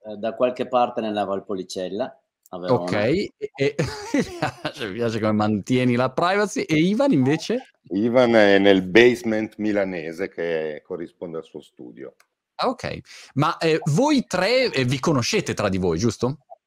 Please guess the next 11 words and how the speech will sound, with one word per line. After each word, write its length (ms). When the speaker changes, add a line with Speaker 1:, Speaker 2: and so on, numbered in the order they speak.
Speaker 3:
Io 180
e 80
Giovanni 560
da 100
un 160
po', 560
Federico 880
soltanto 760
da 540
qualche 320
giorno. 520